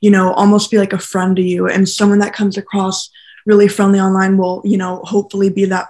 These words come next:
that way as a trainer. Um, so yeah, I would just look for somebody that, like, you, you wanna,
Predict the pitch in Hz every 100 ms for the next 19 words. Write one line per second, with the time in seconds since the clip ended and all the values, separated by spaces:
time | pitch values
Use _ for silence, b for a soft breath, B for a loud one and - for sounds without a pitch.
0 | 202 185 190 185 180 190 - 190 185 185
1 | 185 b b b b _ - 196 190 180
2 | 180 180 _ _ _ _ _ _ _ -
3 | - 226 202 - 202 220 233 - - 220
4 | 214 214 240 - 240 240 233 214 208 196
5 | 202 208 185 202 190 196 202 202 -